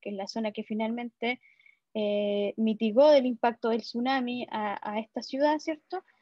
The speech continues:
Debería ser reconocida como un área de valor ambiental con, eh, el permiso de establecer un uso racional de ella.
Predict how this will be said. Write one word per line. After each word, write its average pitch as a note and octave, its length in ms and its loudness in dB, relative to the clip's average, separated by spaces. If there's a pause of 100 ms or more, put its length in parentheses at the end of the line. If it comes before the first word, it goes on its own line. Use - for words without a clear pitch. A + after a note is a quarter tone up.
(220)
Debería A#3+ 320 2
ser B3+ 160 -2
reconocida B3 640 0
como A#3 180 -2
un A3 140 0
área A3+ 180 2
de A3+ 120 2
valor A3 420 2
ambiental G#3+ 680 0 (1080)
con, B3 440 0
eh, G#3 480 2
el A3+ 120 0
permiso A#3+ 460 4
de C#4+ 60 6
establecer B3 460 0
un A#3+ 100 2
uso B3 260 0
racional A3 540 -2
de - 80 -10
ella. - 160 -16